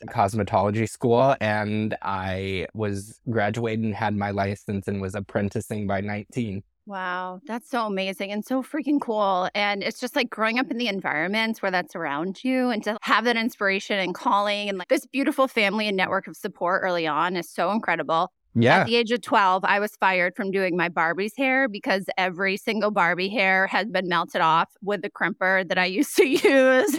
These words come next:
Speaker 2: and they were completely bald, Brian. So I absolutely knew hair was not in my future.
Speaker 1: Hey, hey,
Speaker 2: <laughs>
Speaker 1: that's amazing because Handa got at one point, my mom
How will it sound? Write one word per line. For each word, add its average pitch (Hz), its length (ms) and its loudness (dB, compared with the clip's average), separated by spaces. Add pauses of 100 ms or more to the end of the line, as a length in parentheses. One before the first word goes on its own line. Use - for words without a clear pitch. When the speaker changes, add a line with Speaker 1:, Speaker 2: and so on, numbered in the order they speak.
Speaker 2:
and 277 540 2 (260)
they 285 140 6
were 285 140 4
completely 294 500 4
bald, 240 240 6
Brian. 226 320 2
So 240 200 4 (300)
I 262 220 6
absolutely 294 540 4
knew 240 360 4
hair 247 480 6
was 254 220 4
not 226 520 4
in 427 120 4
my 466 200 4
future. 494 320 4 (460)
Speaker 1:
Hey, 143 220 0 (520)
hey, 180 640 4 (200)
Speaker 2:
<laughs> - 160 -8
Speaker 1:
that's 160 360 6
amazing 185 480 8
because 160 300 6
Handa 151 360 6
got 147 220 6
at 147 160 4
one 139 300 6
point, 143 420 4
my 139 220 6
mom 131 420 8